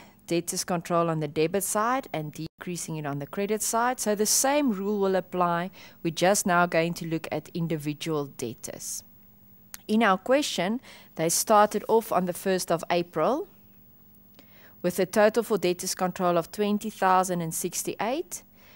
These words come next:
and the individual debtors adding up to twenty thousand and sixty-eight as well. So we can start the account of S Breed with the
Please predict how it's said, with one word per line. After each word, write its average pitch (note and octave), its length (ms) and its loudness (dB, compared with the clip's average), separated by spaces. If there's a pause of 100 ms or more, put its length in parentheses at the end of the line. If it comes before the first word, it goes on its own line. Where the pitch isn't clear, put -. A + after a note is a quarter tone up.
(280)
and E3 200 0
the - 120 -2
individual F#3 600 0
debtors E3+ 640 -2
adding F#3 360 2
up - 300 -2 (100)
to - 120 -14
twenty F3 400 -4
thousand D#3 400 -2
and D3 100 -6
sixty-eight - 600 -8
as A#2 160 -12
well. D3 320 -2 (280)
So F3 200 2
we G3+ 100 2
can G#3 180 0
start C#4+ 440 2
the A3+ 80 2
account G3 400 0
of - 260 -6
S F3+ 220 -2
Breed F3 400 -6
with D#3+ 160 -4
the - 80 -6